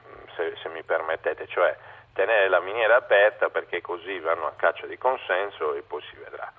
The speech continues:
Eh, no, la miniera va tenuta aperta sulla base di quelle che dicono i minatori, cioè sulla valutazione di un progetto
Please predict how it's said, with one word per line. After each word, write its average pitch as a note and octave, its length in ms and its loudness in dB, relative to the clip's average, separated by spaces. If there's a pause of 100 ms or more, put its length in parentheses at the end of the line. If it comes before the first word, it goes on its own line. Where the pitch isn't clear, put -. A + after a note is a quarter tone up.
(460)
Eh, D2+ 160 -8
no, - 360 -2
la D#2+ 120 0
miniera F2 420 0
va D2+ 120 -2
tenuta F#2 300 -2
aperta F#2+ 300 0
sulla F#2 260 2
base G#2+ 240 2
di F2 100 -8
quelle G2 220 0
che - 120 -8
dicono A2+ 220 -4
i E2+ 40 -6
minatori, D#2+ 520 -8
cioè - 180 -6
sulla - 240 -4
valutazione E2+ 680 -6
di F2+ 80 -10
un E2+ 120 -8
progetto - 720 0